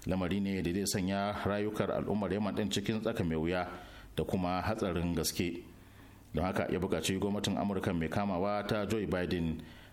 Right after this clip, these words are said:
da ta sake dubi cikin wannan lamari da kuma yin watsi da shi. A jiya ne dai gwamnatin Amurka ta sanya kungiyar ta Ansarullah, wacce aka fi sani da 'yan Husi, cikin kungiyoyin ta'addanci, lamarin da kungiyar da ma wasu kungiyoyin gwagwarmaya na yankin suka yi Allah wadai da shi,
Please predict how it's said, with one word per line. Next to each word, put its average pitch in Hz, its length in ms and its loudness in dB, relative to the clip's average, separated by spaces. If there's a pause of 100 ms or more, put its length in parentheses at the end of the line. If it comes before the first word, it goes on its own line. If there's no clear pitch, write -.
da - 80 2
ta - 60 -2
sake 95 280 2
dubi 98 280 0
cikin - 280 0
wannan 92 200 0
lamari 98 440 0
da 85 100 0
kuma 98 240 0
yin 101 180 0
watsi 80 240 0
da 80 80 2
shi. 82 240 0 (880)
A 110 160 2
jiya 160 160 0
ne 156 100 -2
dai 151 140 0
gwamnatin 147 480 0
Amurka 123 340 0
ta 131 220 2
sanya 131 560 0
kungiyar 123 400 0
ta 131 240 2
Ansarullah, 95 800 2 (420)
wacce 92 220 2
aka 95 160 2
fi 92 80 0
sani 101 240 2
da 85 260 2
'yan 98 220 2
Husi, 104 480 2
cikin 107 320 0
kungiyoyin 104 480 2
ta'addanci, 92 640 0 (480)
lamarin 87 280 2
da 85 60 0
kungiyar 90 400 2
da 78 80 2
ma 87 140 2
wasu 98 320 0
kungiyoyin 98 320 2
gwagwarmaya 95 400 0
na 92 80 2
yankin 101 400 0
suka 104 200 0
yi 87 120 2
Allah 98 260 0
wadai 82 220 2
da 80 100 2
shi, 85 320 0